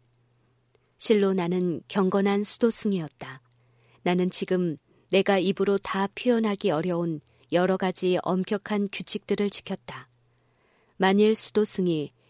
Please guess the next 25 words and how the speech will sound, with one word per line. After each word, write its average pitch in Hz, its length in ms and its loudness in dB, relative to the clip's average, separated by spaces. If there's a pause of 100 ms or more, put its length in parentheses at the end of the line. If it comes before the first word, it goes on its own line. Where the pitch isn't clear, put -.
(120)
이러한 202 380 4
수도로서 180 880 -2
천국을 220 560 0
얻을 196 320 0
수 - 140 -2
있다고 170 360 -8
하면 160 380 -6 (680)
나는 202 260 6
분명히 208 720 4
그러한 214 360 4
자격을 196 640 0
얻었을 202 440 0
것이다. 139 520 0 (720)
그 226 120 6
일을 214 560 6
조금 208 380 4
더 208 180 0
계속하였다면 180 1200 0 (340)
나는 170 260 0
반드시 175 840 0
고행의 196 540 4
결과로 160 640 -4
죽고 - 360 -4
말았을 175 460 -2
것이다. - 520 -4